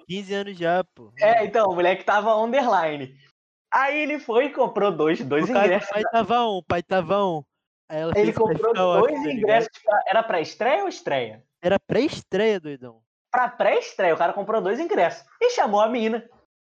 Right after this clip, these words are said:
Speaker 2: Ele ficou to-, ele me contou todo o ferelepe pimposo na, na, na, na, na escola. Porra, não, chamei, não sei o que, não sei o que lá. Não, vamos, não sei o que, não sei o que lá.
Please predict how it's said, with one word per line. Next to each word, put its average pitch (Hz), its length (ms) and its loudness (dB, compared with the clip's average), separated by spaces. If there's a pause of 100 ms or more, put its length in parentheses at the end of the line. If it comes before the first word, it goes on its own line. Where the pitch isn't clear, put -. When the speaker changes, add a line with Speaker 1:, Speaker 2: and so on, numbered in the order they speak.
(140)
Speaker 2:
Ele 453 100 -4
ficou 220 220 -2
to-, 208 140 -2
ele 240 180 2
me 226 120 -2
contou 240 460 2
todo 175 180 -4
o 240 40 -10
ferelepe 311 500 2
pimposo 214 500 -2
na, 165 280 0
na, 151 180 -2
na, 135 360 -2 (680)
na, 143 320 -2
na 151 80 2
escola. 202 460 0
Porra, 254 320 -2
não, 240 140 -6
chamei, 226 340 -2
não 190 80 -6
sei 208 120 -8
o 190 40 -8
que, 233 100 -2
não 220 80 -8
sei 190 100 -14
o - 40 -20
que 220 60 -6
lá. 233 180 -2
Não, 220 240 -4
vamos, 214 180 -2
não 170 60 -6
sei 196 140 -8
o - 20 -12
que, 214 80 -2
não 214 80 -8
sei 202 60 -10
o 190 40 -8
que 214 60 2
lá. 226 160 -2